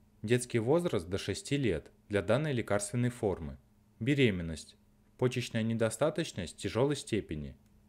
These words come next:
Период лактации. Непереносимость лактозы. Наследственный дефицит лактазы. Или синдром малябсорбции глюкозы-галактозы. Повышенная чувствительность к активному или любому вспомогательному компоненту препарата.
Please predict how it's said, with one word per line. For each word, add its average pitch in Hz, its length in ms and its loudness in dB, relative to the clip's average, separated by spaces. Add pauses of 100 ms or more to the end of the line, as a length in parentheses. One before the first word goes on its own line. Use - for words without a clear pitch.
(120)
Период 123 360 4
лактации. 90 760 0 (300)
Непереносимость 110 800 -2
лактозы. 110 580 0 (240)
Наследственный 123 640 0
дефицит 107 480 -4
лактазы. 110 580 -2 (300)
Или 107 180 2
синдром 123 440 2
малябсорбции 113 840 0
глюкозы-галактозы. 113 1160 0 (560)
Повышенная 120 480 2
чувствительность 123 720 -2
к - 80 -2
активному 117 720 -2
или 104 220 2
любому 117 400 4
вспомогательному 104 800 0
компоненту 110 540 -2
препарата. 113 680 0